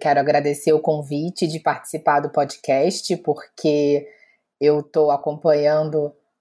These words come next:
né, esse projeto desde o momento que você, Vitor, tava gestando. É muito gratificante saber que a gente já tá no décimo quinto episódio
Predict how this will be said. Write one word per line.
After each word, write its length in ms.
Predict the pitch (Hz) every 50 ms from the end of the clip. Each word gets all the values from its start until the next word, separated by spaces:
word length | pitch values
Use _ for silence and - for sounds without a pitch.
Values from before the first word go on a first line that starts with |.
| -
né, 300 | - 139 147 151 143 - 151
esse 200 | 147 139 - -
projeto 580 | - 160 151 151 147 151 147 147 - - 165 156
desde 340 | 147 156 156 156 180 170
o 40 | 180
momento 560 | 180 175 175 165 156 156 156 151 - - 156 156 -
que 520 | - - 180 160 156 151 151 147 143 139 139 139
você, 380 | 156 156 156 156 - 160 156 151
Vitor, 380 | 156 160 160 156 - 156 156
tava 360 | - - 151 147 143 151 151
gestando. 960 | 156 156 151 147 147 - - - - 156 147 151 160 175 185 190 233 254 254 - _ _ _ _ _ _ -
É 160 | 143 147 151
muito 720 | 156 156 156 156 160 165 165 - - 208 202 196 196 185
gratificante 680 | 170 175 160 160 160 - - 202 196 208 180 175 180 -
saber 360 | - 196 180 160 156 151 156
que 100 | 156 160
a 40 | 165
gente 260 | 156 160 156 151 - 156
já 100 | 160 151
tá 200 | 151 160 147 151
no 120 | 156 147
décimo 360 | 147 143 143 - - 175 170
quinto 260 | - - 165 160 -
episódio 840 | 165 156 - 165 156 147 147 139 135 147 160 170 175 196 208 226 226